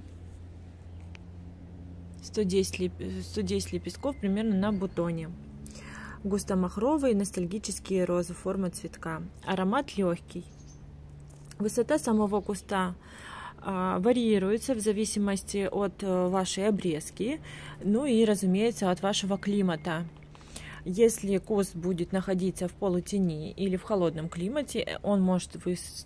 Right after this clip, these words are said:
э, достигать высотой сто пятьдесят сантиметров. Если же это жарко, и ему довольно есть куда расти, то может вырасти и до двух с половиной метров в высоту. То есть считается,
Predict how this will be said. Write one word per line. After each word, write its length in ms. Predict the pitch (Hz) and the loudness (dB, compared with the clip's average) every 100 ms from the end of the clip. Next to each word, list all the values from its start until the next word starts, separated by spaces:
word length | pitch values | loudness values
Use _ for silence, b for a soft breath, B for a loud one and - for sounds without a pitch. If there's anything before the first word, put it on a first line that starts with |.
| - | -14
э, 260 | - - 175 | -8 -4 -2
достигать 540 | 165 180 185 180 180 - | 0 -2 0 0 -2 -4
высотой 440 | - 185 254 294 | -4 -2 0 0
сто 160 | - 214 | 0 -2
пятьдесят 500 | 180 170 - 185 - | -2 -4 -2 -2 -2
сантиметров. 680 | 170 - 165 156 165 - 175 | -4 -4 -4 -4 -6 -10 -2
Если 340 | 185 185 185 | 0 0 -2
же 140 | 170 | -2
это 200 | 170 170 | -2 -2
жарко, 440 | 170 180 170 - 160 | 0 2 0 -2 -4
и 120 | 165 | -2
ему 220 | 165 170 | -2 -2
довольно 440 | 165 175 165 165 165 | -2 0 0 0 -2
есть 280 | 170 165 | -2 -4
куда 260 | - 170 165 | -4 -4 -2
расти, 440 | 165 - - 294 - B B B B B - | -2 -4 -4 -6 -6 B B B B B 0
то 140 | 285 | 2
может 360 | 269 226 226 - | 4 4 2 0
вырасти 460 | 214 240 196 - | 2 2 2 0
и 280 | 202 - 220 | 0 0 0
до 160 | 214 196 | 0 0
двух 220 | 180 202 | 0 -4
с 60 | - | -2
половиной 500 | 185 160 175 202 190 | -2 0 2 2 2
метров 400 | 180 180 - 170 | 2 0 -2 -2
в 40 | |
высоту. 480 | 175 - 180 170 170 | -2 -4 -4 -4 -6
То 80 | 165 | -6
есть 240 | - - | -8 -6
считается, 520 | 208 226 269 277 208 | -4 0 0 0 -4